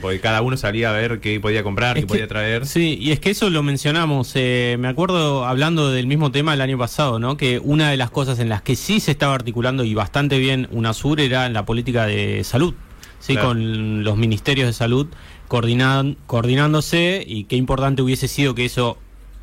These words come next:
Speaker 2: hubiese <laughs> seguido siendo así al momento de salir a comprar vacunas o, bueno, guantes <laughs> para las clínicas y demás. Eh, no, yo hoy lo que decía era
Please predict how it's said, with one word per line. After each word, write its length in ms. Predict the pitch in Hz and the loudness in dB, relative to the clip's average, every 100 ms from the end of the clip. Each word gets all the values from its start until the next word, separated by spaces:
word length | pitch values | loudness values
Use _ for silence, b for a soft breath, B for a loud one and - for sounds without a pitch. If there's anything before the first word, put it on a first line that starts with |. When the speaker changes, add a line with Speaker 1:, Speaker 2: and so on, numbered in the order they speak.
| - 117 | -10 0
Speaker 2:
hubiese 340 | 113 139 135 | 2 2 0
<laughs> 0 | |
seguido 680 | - 165 135 139 127 113 107 - | 0 2 2 2 0 -4 -6 -12
siendo 320 | - 135 131 | -6 -2 0
así 380 | 135 139 143 147 143 B B | 0 2 2 2 -6 B B
al 140 | - 107 | -2 2
momento 320 | 104 110 117 | 2 2 2
de 80 | 104 | 0
salir 260 | - 107 | 0 0
a 60 | 107 | 0
comprar 320 | 101 101 113 107 | 0 0 0 2
vacunas 760 | 101 - 131 123 127 123 - | 0 2 2 2 0 -2 -4
o, 240 | 95 90 90 | -6 -4 -2
bueno, 380 | 98 92 85 - | -2 -2 -6 -10
guantes 840 | 104 104 120 123 110 - 170 139 | -6 0 4 4 2 2 2 0
<laughs> 40 | - | -2
para 180 | 117 113 | -2 0
las 140 | 107 | -2
clínicas 640 | 135 139 135 120 107 - B B - | 0 2 2 2 -2 -4 B B -4
y 80 | 110 | 0
demás. 400 | 110 120 107 - B B B B B B - | 4 2 0 -4 B B B B B B -6
Eh, 480 | - 135 131 131 131 | 0 2 2 0 0
no, 260 | 160 156 117 | 2 0 -2
yo 220 | - 190 | 0 0
hoy 220 | 220 208 | 2 0
lo 180 | 160 139 | 0 0
que 100 | 139 | 2
decía 520 | 135 131 - 190 190 | 0 0 0 2 2
era 360 | 165 170 170 | 0 0 0